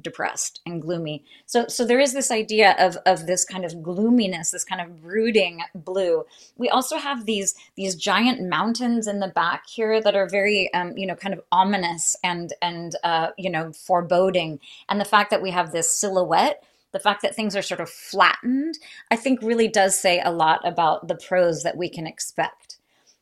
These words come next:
I like it. Um, well, sometimes I like it and sometimes I really don't. In this case, I really like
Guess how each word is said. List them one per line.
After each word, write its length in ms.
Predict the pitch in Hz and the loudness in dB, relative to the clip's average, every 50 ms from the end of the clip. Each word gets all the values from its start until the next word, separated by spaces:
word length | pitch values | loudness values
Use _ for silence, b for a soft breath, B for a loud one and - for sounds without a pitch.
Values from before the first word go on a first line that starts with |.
| _ _ - | _ _ 2
I 120 | 240 247 262 | 4 4 6
like 340 | 254 233 220 240 240 - | 6 6 4 4 4 2
it. 300 | 330 339 370 359 - - - _ _ - | 0 2 2 2 0 -2 -12 _ _ -2
Um, 380 | 254 254 240 220 208 - - _ | 0 2 2 2 0 -2 -6 _
well, 460 | - 208 254 226 196 175 160 156 - _ | 4 8 8 8 8 6 2 -2 -12 _
sometimes 440 | - - - 254 262 269 269 254 226 | -10 -4 -2 -2 0 0 0 2 2
I 80 | 214 185 | 2 2
like 220 | 175 180 180 - | 2 2 0 0
it 40 | 147 | -2
and 100 | 156 147 | -6 -4
sometimes 340 | 202 202 190 170 151 151 156 | -4 -2 -2 -2 -4 -4 -4
I 60 | 160 | -6
really 680 | 147 160 165 190 220 233 202 180 165 160 160 160 - - | -6 -4 -4 -2 0 2 2 2 2 2 0 -2 -6 -4
don't. 300 | - 190 175 170 - - - _ - | -2 0 0 0 -2 -6 -12 _ -2
In 160 | 202 220 226 | 2 4 4
this 180 | 269 330 349 - | 4 4 2 -2
case, 360 | - - 277 240 240 240 - - | -4 -2 0 0 0 0 -2 -2
I 40 | - | -4
really 420 | 190 196 202 240 294 320 320 294 233 | -4 -2 -2 -4 -2 -2 0 0 0
like 360 | 185 170 170 170 165 - | 2 2 0 0 -2 -6